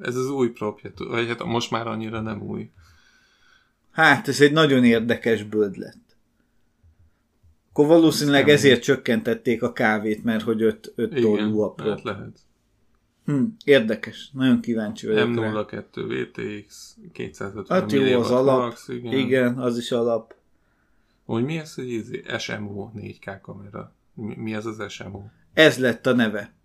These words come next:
Speaker 1: De minek a rövidítése az vajon?
Speaker 2: Nem tudom. Single Modified Object. Nem tudom.
Speaker 1: Jó. Igazából ennyi.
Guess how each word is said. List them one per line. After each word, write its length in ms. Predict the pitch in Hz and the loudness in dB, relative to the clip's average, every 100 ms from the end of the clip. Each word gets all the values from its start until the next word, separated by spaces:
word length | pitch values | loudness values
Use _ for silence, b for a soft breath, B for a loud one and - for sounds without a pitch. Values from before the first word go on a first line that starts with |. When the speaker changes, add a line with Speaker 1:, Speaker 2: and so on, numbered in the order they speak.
| _ _ _ _ | _ _ _ _
Speaker 1:
De 200 | - 113 110 | -12 -8 -8
minek 640 | - - 123 113 110 110 | -8 -10 -10 -10 -10 -12
a 60 | 104 | -12
rövidítése 840 | 98 92 - - - 110 - 113 | -12 -14 -18 -18 -18 -18 -16 -16
az 160 | 110 113 | -16 -18
vajon? 260 | 107 104 | -16 -12
Speaker 2:
Nem 360 | 131 123 113 101 | -2 0 0 -4
tudom. 420 | - 104 101 110 _ _ _ _ _ _ _ | -8 -8 -8 -10 _ _ _ _ _ _ _
Single 440 | - 143 120 117 | -6 -2 2 2
Modified 600 | 117 113 110 113 107 107 | 2 2 0 -4 -6 -2
Object. 400 | 110 87 107 104 - - 123 | -2 -4 -10 -14 -18 -20 -10
Nem 180 | 127 120 | -8 -8
tudom. 460 | 92 107 - 110 - _ _ _ _ _ _ _ _ _ _ _ _ _ _ _ _ _ _ _ _ _ _ - | -10 -12 -12 -14 -16 _ _ _ _ _ _ _ _ _ _ _ _ _ _ _ _ _ _ _ _ _ _ -10
Speaker 1:
Jó. 340 | 101 98 120 _ _ 190 170 165 _ _ - | -8 -8 -14 _ _ -16 -16 -16 _ _ -16
Igazából 520 | 135 135 139 143 147 | -12 -10 -10 -10 -10
ennyi. 400 | 139 107 101 113 | -8 -10 -10 -14